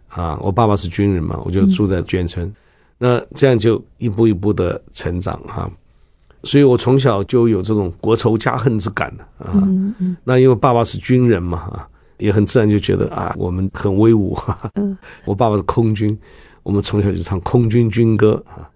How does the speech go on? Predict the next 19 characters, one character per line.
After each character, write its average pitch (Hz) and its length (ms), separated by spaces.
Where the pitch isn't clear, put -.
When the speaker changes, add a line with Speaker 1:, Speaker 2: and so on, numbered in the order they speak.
Speaker 1:
觉 - 120
得 73 200
那 92 80
个 82 140
音 104 300
乐 104 220
很 85 180
雄 85 320
伟 85 120
啊。 - 60
Speaker 2:
嗯。 190 220
Speaker 1:
那 175 120
么 170 140
等 123 260
到 131 600
我 110 200
读 120 120
小 131 220
学 117 500